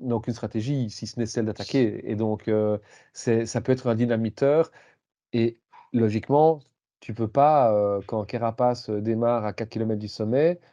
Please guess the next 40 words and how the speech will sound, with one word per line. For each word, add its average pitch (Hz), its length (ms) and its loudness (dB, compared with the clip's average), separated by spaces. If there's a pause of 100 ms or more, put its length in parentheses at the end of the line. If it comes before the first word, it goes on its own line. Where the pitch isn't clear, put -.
(340)
tu - 140 -14
peux 107 80 -6
pas 120 160 0
laisser 110 240 -4
partir 107 240 -8
Carapaz, 123 580 0
te - 80 -6
regarder, 110 640 0
il 113 60 -6
y 117 40 -2
a, - 140 -4
il 123 140 -6
faut, - 180 -8
il 123 100 -4
faut 117 140 -4
bouger. 113 340 -6 (580)
Et 120 80 2
là, 143 100 4
c'est 131 100 -8
peut-être 117 180 -10
effectivement 123 440 0
la, 107 120 2
la 104 120 -4
chance 117 240 -2
de 110 80 0
Remco, 104 420 0
c'est 120 180 -4
que, 107 300 0
alors 101 220 0
Remco 110 320 0
aura 107 160 2
le 107 60 -4
numéro 104 340 -2
un, 143 260 4
il 107 340 0
est 101 300 0
tenant 104 240 -4
du 104 100 -2
titre, 147 240 -2
mais 101 160 -2